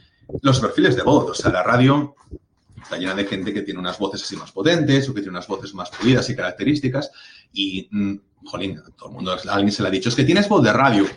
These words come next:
pero no se lo dicen a alguien que no lo tiene, que no le van a decir, "No tienes voz de radio". Pero, eh, sucede eso, que, mm, tú puedes encontrarte con esa situación y en el podcast es más importante el contenido que tu perfil de,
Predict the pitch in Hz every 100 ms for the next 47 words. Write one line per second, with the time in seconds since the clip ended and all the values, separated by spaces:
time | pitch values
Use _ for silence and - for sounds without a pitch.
0 | - 101 127 127 113 107 101 92 98 95
1 | 95 135 123 92 - 104 104 101 95 92
2 | 110 104 101 95 - 90 90 95 143 -
3 | - _ _ - _ 156 180 220 - -
4 | 90 85 82 82 82 101 127 135 90 -
5 | 127 - - _ 98 87 - - - -
6 | - - 85 87 98 90 90 92 104 98
7 | 101 - 113 113 139 - - 87 85 87
8 | 87 - - 127 - 98 104 117 95 -
9 | 87 90 92 90 92 117 147 - - -
10 | 85 - 101 85 80 82